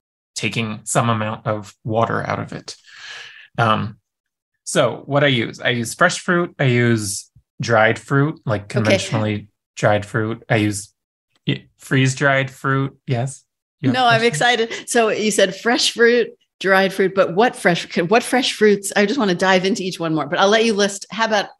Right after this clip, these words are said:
Speaker 2: I'll let you continue listing all of them, but then I'd love to break that up even more. So fresh
Speaker 1: Okay.
Speaker 2: fruit,
Speaker 1: I'll give
Speaker 2: dried
Speaker 1: kind of the
Speaker 2: fruit,
Speaker 1: categories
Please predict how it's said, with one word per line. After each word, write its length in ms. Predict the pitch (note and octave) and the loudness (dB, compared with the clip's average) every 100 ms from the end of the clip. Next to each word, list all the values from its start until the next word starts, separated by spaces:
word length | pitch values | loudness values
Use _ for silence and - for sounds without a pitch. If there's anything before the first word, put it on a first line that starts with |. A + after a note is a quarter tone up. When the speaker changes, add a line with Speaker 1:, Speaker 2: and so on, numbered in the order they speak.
| - | -4
Speaker 2:
I'll 140 | D#3+ | 0
let 160 | F#3 F#3 | 2 0
you 60 | G#3 | 0
continue 400 | F#3+ F#3 F#3 D#3+ | -2 0 0 2
listing 320 | E3 E3 D#3+ | 0 0 0
all 160 | D#3 E3 | 2 2
of 60 | |
them, 100 | D3+ | 0
but 120 | D3 D3+ | -4 -2
then 100 | D#3 | -2
I'd 160 | D3+ | 0
love 240 | D#3 E3 D#3+ | 2 0 0
to 240 | - D3+ - - - - _ _ | 0 0 -2 -16 -20 -20 _ _
break 300 | - E3+ E3 | 0 2 2
that 180 | D#3+ D3 | 0 0
up 180 | C#3+ C#3+ | 0 -2
even 240 | C#3+ C3+ | -6 -6
more. 300 | C3 C3+ - - | -8 -8 -10 -14
So 180 | - C#3+ | -12 -10
fresh 320 | - F#3 C3+ | -4 0 2
Speaker 1:
Okay. 80 | G#2+ | 0
Speaker 2:
fruit, 240 | F#3+ F#3+ F#3 | -2 -2 0
Speaker 1:
I'll 140 | C3 | 0
give 160 | B2+ C3+ | 0 0
Speaker 2:
dried 160 | F#3+ | 0
Speaker 1:
kind 120 | F3+ F#3+ | 2 0
of 40 | |
the 60 | A2 | 0
Speaker 2:
fruit, 240 | G#2+ F#3 - | -2 -4 -4
Speaker 1:
categories 280 | B2 A#2+ | -4 -2